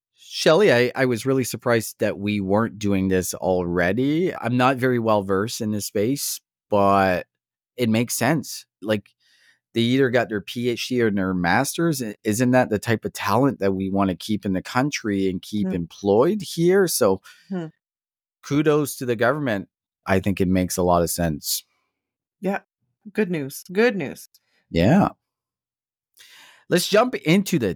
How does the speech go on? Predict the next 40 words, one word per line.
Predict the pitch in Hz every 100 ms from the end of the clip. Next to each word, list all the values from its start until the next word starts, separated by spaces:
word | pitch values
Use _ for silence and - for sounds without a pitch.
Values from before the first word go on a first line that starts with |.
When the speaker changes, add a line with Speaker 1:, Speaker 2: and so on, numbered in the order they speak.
| -
Speaker 1:
tip | - 147 226 -
of | 143 123
the | 113 101
week, | 95 92 117 247 349 -
Shelley. | - - 104 95 135 220 _ _ _ _ _ _ _ _ - _
Speaker 2:
<laughs> | 233 _ 403 427 392 302 - -
You | 214
bet. | 202 170 - _ - -
So | - 240
the | 220
tip | 226 294
of | 330
the | 285
week, | 226 233
of | 214
course, | - 196 214 -
is | 196 190
brought | - 175 185
to | -
you | 208
by | 202 160 180
Plum. | - 165 139 127 - _ _ _ _
Plum | 233 285 277
knows | 196 196 208
that | 180
when | 170
people | 170 196 196 208 233 269
flourish, | - - 165 139 165 -
businesses | 185 190 196 190
thrive. | - 175 147 120 - - _ _ _ _ -
Using | 202 196 190
science-backed | - 185 180 202 - 208 262 -
insights, | 202 185 147 143 - - _
Plum | - 202 226 -
aligns | 185 190 185 156 123 170 -
human | - 208 233
potential | 233 - 170 165 127 151
with | 170 175
job | 165 156 156
needs, | 156 143 -